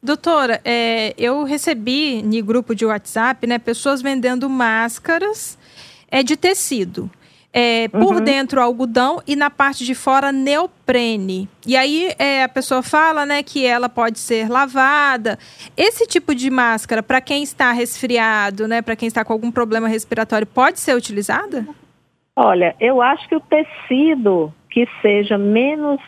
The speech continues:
Speaker 2: é, é, que tenha uma malha que permita que você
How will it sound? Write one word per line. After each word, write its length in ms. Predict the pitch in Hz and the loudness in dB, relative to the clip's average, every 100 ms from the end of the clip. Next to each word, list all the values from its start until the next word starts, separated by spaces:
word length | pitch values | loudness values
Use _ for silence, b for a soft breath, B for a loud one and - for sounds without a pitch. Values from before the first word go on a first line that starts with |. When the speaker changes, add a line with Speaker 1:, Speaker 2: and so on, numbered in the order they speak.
| - - | -10 0
Speaker 2:
é, 680 | 202 196 190 190 185 175 165 B B B B - | 2 2 2 2 0 -2 -4 B B B B -10
é, 160 | - - _ _ _ _ _ _ _ - | -8 -8 _ _ _ _ _ _ _ -4
que 80 | 277 | -2
tenha 320 | - 320 349 | 0 -2 2
uma 140 | 285 | 2
malha 440 | 220 208 220 208 196 | 4 2 2 2 0
que 220 | 220 214 | -2 -4
permita 720 | - 269 262 233 269 349 302 | 0 0 2 2 2 0 0
que 120 | 277 | 0
você 640 | 233 226 226 202 190 180 | 0 -2 -2 -2 0 -2